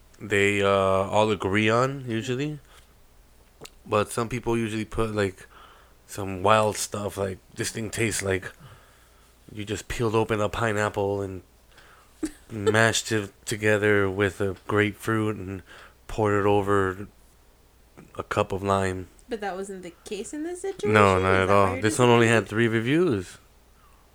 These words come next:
Speaker 1: I was like, "Are you serious?"
Speaker 2: Well, I guess we need to get out there.
Speaker 1: Uh,
Speaker 2: We
Speaker 1: you know
Speaker 2: need
Speaker 1: what?
Speaker 2: to
Speaker 1: I'm gonna,
Speaker 2: write a
Speaker 1: I'm gonna
Speaker 2: review
Speaker 1: start,
Speaker 2: on
Speaker 1: I'm
Speaker 2: it.
Speaker 1: gonna start jumping on Be Your Advocate.
Speaker 2: Hell yeah, you
Speaker 1: We're
Speaker 2: should.
Speaker 1: gonna
Speaker 2: We
Speaker 1: do
Speaker 2: should have
Speaker 1: a
Speaker 2: been doing
Speaker 1: review.
Speaker 2: this from the get-go.
Speaker 1: So.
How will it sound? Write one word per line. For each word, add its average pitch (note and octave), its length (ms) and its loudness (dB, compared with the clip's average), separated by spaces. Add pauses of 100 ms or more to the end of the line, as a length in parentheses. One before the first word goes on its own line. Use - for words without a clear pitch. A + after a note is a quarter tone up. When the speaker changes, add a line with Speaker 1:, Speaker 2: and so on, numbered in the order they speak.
(100)
Speaker 1:
I A#2+ 60 -10
was A#2+ 180 -4
like, G2+ 140 2
"Are G#2 80 2
you A#2 120 2
serious?" E3+ 800 -2 (640)
Speaker 2:
Well, A3+ 200 2
I A3 160 0
guess A#3+ 280 -4
we C4+ 80 -6
need A#3+ 160 -8
to A#3 80 -8
get G3+ 220 -4
out B3 200 -4
there. G3+ 200 -4
Speaker 1:
Uh, A#2 100 4
Speaker 2:
We C3+ 60 6
Speaker 1:
you D3+ 60 4
know F3 120 8
Speaker 2:
need E3 60 8
Speaker 1:
what? F3 120 10
Speaker 2:
to D#3 60 8
Speaker 1:
I'm E3+ 100 8
gonna, F3+ 160 4
Speaker 2:
write D#3 60 4
a C#3+ 40 4
Speaker 1:
I'm D#3 80 4
gonna E3 140 2
Speaker 2:
review D3+ 140 0
Speaker 1:
start, D3+ 260 6
Speaker 2:
on - 40 -4
Speaker 1:
I'm C3+ 80 -2
Speaker 2:
it. - 40 -2
Speaker 1:
gonna C#3+ 140 0
start C3 340 0
jumping A2+ 300 -2
on G#2+ 260 0
Be G2 100 -6
Your G2+ 100 0
Advocate. G2 520 -4
Speaker 2:
Hell F#4 260 -4
yeah, F#4+ 60 0 (160)
you D#4+ 100 0
Speaker 1:
We're C4 40 -4
Speaker 2:
should. - 100 -10 (120)
Speaker 1:
gonna G2+ 40 -2
Speaker 2:
We G2+ 120 2
Speaker 1:
do G2 60 0
Speaker 2:
should - 20 0
have - 20 0
Speaker 1:
a F#2 40 -2 (100)
Speaker 2:
been - 0 - (180)
doing - 100 -4
Speaker 1:
review. F#2+ 180 0
Speaker 2:
this - 120 -10
from D4 160 -10
the C#4+ 80 -8
get-go. C4 540 -8 (1000)
Speaker 1:
So. C3 400 12